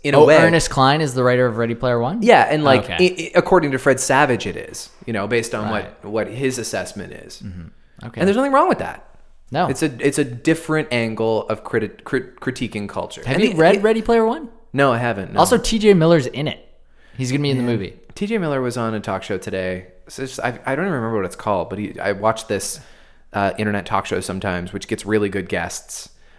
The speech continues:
Speaker 1: And he was on it promoting Emoji Movie today, and I'm over that dude.
Speaker 2: We,
Speaker 1: He
Speaker 2: we
Speaker 1: is
Speaker 2: were,
Speaker 1: so righteous.
Speaker 2: we watched his stand-up special, and it wasn't,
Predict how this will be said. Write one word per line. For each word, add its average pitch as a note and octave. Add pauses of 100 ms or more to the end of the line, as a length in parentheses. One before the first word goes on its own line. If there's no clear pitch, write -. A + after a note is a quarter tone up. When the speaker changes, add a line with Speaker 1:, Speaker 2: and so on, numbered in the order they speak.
Speaker 1:
And A2
he A#2
was A2+
on A#2
it -
promoting A2
Emoji G2
Movie F2+
today, F2+
and A2+
I'm C3
over F2+
that D#2
dude. D#2+
Speaker 2:
We, D#3+
Speaker 1:
He -
Speaker 2:
we D3+
Speaker 1:
is F#3
Speaker 2:
were, G3 (100)
Speaker 1:
so C#3
righteous. G#2
Speaker 2:
we D#3
watched F3
his E3
stand-up B2
special, G#2
and E3
it F3
wasn't, G#3+